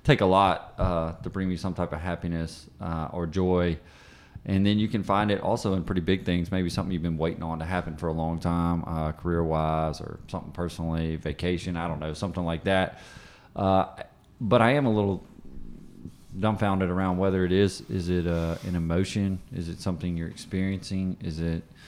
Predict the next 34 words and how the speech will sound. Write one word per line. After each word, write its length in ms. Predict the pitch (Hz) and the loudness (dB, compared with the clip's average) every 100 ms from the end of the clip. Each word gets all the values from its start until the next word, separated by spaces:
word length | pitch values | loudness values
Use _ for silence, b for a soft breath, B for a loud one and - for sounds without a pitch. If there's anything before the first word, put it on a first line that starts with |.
| b b b b | b b b b
what 180 | 113 131 | 6 8
actually 480 | 131 127 107 95 | 6 4 4 4
is 120 | 120 127 | 4 2
it? 80 | |
I'm 100 | 104 | 2
not 180 | 110 73 | 2 0
sure. 220 | - 123 | 0 0
And 100 | 87 | 0
so 160 | - 92 | 2 2
I 40 | |
think 180 | 87 117 | 2 -2
that 140 | - - | -4 -4
comes 220 | 98 85 | -4 0
down 200 | 95 90 | 0 0
to 100 | 95 | -2
what 280 | 87 98 80 | 0 0 0
do 60 | |
you 160 | 87 98 | -2 -2
think 260 | - 92 82 | 0 -2 0
it 100 | 82 | -2
is 140 | 78 | -2
personally. 420 | - 98 - 78 | -2 -4 -2 -2
I 40 | 85 | -2
don't 160 | 95 | -2
know 120 | 101 | -4
if 80 | 107 | -2
there's 200 | 80 78 | -2 -2
a 40 | 78 | 0
right 180 | 80 | 0
or 80 | 78 | 0
wrong 200 | 78 78 | 0 0
answer 240 | 78 78 82 | -2 -4 -6
to 60 | 82 | -4
that. 280 | 80 - | -4 -6